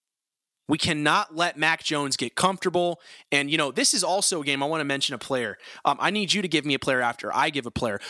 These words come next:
Which player, um, this is the last point we're gonna talk about. Which player are you believing needs to become the X factor in this game? I'm gonna start. I believe for me, the X factor in this game needs to be Jerry Hughes.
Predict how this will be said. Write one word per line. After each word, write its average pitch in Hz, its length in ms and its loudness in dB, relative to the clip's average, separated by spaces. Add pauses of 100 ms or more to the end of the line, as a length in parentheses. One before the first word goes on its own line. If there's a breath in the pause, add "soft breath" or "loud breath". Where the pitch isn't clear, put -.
(140 loud breath)
Which 226 280 2
player, 190 400 0 (680)
um, 147 420 2
this 151 140 0
is 151 60 -4
the 151 80 0
last 147 220 0
point 139 140 -2
we're 131 100 0
gonna 127 60 0
talk 127 200 0
about. 120 240 -2
Which 240 260 2
player 196 260 2
are 139 140 -4
you 202 500 0 (260)
believing 156 680 0 (540)
needs 185 420 0
to 196 140 -2
become 143 560 -2 (200 soft breath)
the 135 160 2
X - 220 0
factor 120 300 -2
in 110 40 -2
this 107 140 0
game? 95 240 -8
I'm 160 140 2
gonna 220 100 2
start. 117 460 0 (840 loud breath)
I 226 240 4
believe 202 400 -4
for - 180 -2
me, 135 380 -2 (1400)
the 175 160 4
X 208 220 2
factor 202 360 -2
in 180 60 -2
this 165 160 0
game 151 220 0
needs 143 180 0
to - 80 -4
be 131 80 0
Jerry 113 300 -2
Hughes. - 400 -2